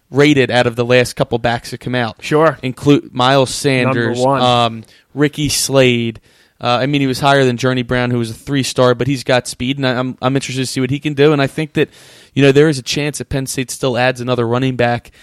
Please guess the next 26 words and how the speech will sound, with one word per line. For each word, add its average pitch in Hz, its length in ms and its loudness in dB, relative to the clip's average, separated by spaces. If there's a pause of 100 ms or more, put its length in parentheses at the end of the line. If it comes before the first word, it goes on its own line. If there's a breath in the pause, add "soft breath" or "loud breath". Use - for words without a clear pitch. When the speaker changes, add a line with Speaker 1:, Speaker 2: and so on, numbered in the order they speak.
(180 soft breath)
Speaker 1:
into 127 240 -6
this, 120 320 -4
um, 120 320 -2 (280 soft breath)
this 123 200 -4
twenty 131 260 -2
nineteen 123 460 -4
class, 127 480 0
whether 123 300 2
it's, 120 200 -4
um, 117 380 -2 (480 soft breath)
uh, 117 380 -4 (100)
Noah 135 240 4
Cain 139 440 -4
from 127 260 -4
Louisiana, 127 720 -2
but 120 160 -2
he 113 80 -6
currently 120 380 -6
plays 123 260 -4
at 117 80 -6
I 117 80 -4
M 120 100 -6
G 120 140 -10
Academy 123 460 -6
in 113 80 -12
Florida. 143 520 0